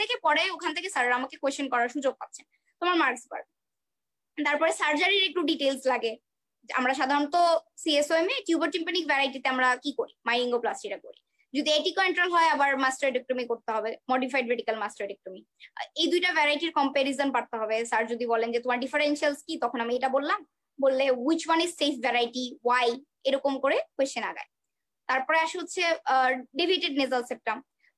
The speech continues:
Nose examination বসে করতে হবে। একটা জিনিস সবাই শিখে নিবা, থুডিকাম ফরসেপসটা ধ-, ধরার একটা system আছে, যে মানে middle finger আর কিসের মাঝখানে ধরতে হয়, এটা একটু কষ্ট। কোনোদিন আগে করা না থাকলে পরীক্ষার হলে প্রথমবার গিয়ে পারবা না।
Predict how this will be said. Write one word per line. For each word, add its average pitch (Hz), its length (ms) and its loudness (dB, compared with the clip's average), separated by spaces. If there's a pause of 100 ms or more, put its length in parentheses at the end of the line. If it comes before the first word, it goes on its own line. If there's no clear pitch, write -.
Nose 359 240 4
examination 339 580 0
বসে 311 220 0
করতে 302 260 -2
হবে। 294 200 -2
একটা 320 360 -6
জিনিস 359 260 0 (120)
সবাই 320 280 2
শিখে 370 280 2
নিবা, 302 220 -2
থুডিকাম 359 480 -2
ফরসেপসটা 320 560 -2
ধ-, 269 380 -4
ধরার 311 240 4
একটা 330 220 -2
system 254 340 -6
আছে, - 200 -10 (420)
যে 233 480 0 (460)
মানে 247 300 2 (280)
middle 269 240 2
finger 269 360 2
আর 269 100 4
কিসের 285 280 -2
মাঝখানে 262 400 0
ধরতে 254 280 -2
হয়, 269 60 0
এটা 262 100 0
একটু 269 180 -8
কষ্ট। 320 300 0 (460)
কোনোদিন 320 340 2
আগে 349 160 -2
করা 302 240 2
না 311 120 0
থাকলে 440 260 -2
পরীক্ষার 277 280 -4
হলে 262 200 2
প্রথমবার 254 400 -2
গিয়ে 247 160 -2
পারবা 214 260 -2
না। - 180 -18